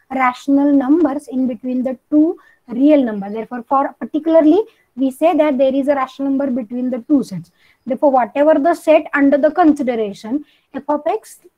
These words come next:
uh, collection of all X such that F X less than R, less than R minus G of X is written like this as an intersection,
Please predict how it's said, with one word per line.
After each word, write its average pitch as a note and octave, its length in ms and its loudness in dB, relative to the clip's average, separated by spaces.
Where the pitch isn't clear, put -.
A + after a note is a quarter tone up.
uh, A3+ 140 -10
collection C#4 320 -2
of D4 100 -4
all C#4+ 200 2
X F4 240 -2
such D4 320 -4
that D#4 240 -2
F B3+ 200 -8
X E4 240 -2
less D4+ 200 4
than D4+ 220 6
R, D4+ 220 2
less C4+ 260 0
than D4+ 160 4
R C#4 200 0
minus C#4 480 0
G B3+ 120 -4
of B3 160 -8
X D4+ 160 -8
is F4 320 2
written D4+ 560 2
like A#3 260 -2
this F#4 260 -2
as C4 200 -4
an D4+ 100 4
intersection, D4+ 840 0